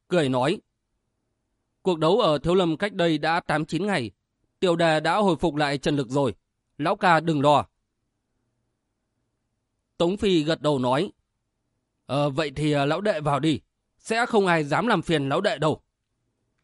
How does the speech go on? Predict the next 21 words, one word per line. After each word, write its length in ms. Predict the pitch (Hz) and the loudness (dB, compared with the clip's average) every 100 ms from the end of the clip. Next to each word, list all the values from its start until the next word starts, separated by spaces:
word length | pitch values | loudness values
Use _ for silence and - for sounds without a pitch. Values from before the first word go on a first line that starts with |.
| _ _ _ _ _ _ _ _ _ _ _ _ _ _ _ - | _ _ _ _ _ _ _ _ _ _ _ _ _ _ _ -6
Bộc 220 | 165 151 | -4 0
Dương 220 | 165 175 | 0 0
Duy 220 | 170 175 | 2 2
nhận 200 | 160 165 | 2 0
lấy 180 | 151 165 | 0 -2
chén 240 | - 156 175 | -4 -6 0
thuốc 220 | 214 208 | 0 0
bước 220 | 202 185 | -2 0
vào 160 | 156 127 | -2 -2
phòng. 320 | 143 135 92 _ _ _ _ _ _ _ _ - | 0 -2 -4 _ _ _ _ _ _ _ _ -6
Sau 200 | 214 190 | -2 0
khi 240 | 202 185 | 2 2
nghe 280 | 185 180 175 | 2 0 -2
xong 200 | 190 180 | -2 0
Liên 180 | 180 165 | 0 0
trưởng 280 | 175 139 | -2 -2
Tống 180 | 135 180 | -2 0
đường 140 | 214 - | 0 0
chủ 200 | 165 135 | -2 0
to 180 | 156 | -2
tiếng, 380 | 147 151 151 247 | 0 -2 -2 -4